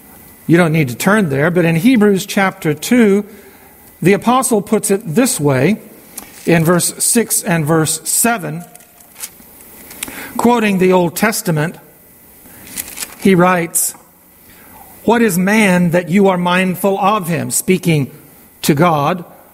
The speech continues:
"What is man that you are mindful of him, or the son of man?" Speaking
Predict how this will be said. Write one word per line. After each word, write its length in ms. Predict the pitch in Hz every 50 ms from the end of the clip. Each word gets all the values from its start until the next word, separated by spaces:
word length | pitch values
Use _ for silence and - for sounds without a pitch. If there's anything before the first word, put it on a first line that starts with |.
| _ _
"What 160 | - 277 269
is 220 | 254 240 202 147
man 380 | 170 185 208 220 226 214 202 196
that 160 | 185 185 180
you 160 | 190 196 185
are 80 | 180 175
mindful 480 | 175 180 180 185 185 170 - 190 185 190
of 180 | 214 240 185
him, 180 | 190 185 170 180
or 200 | 226 240 214 214
the 120 | 202 220 208
son 300 | - - 262 262 269 269
of 140 | 240 190
man?" 380 | 170 180 156 143 139 135 131 135
Speaking 680 | - - - 185 180 175 - 175 165 160 151 151 -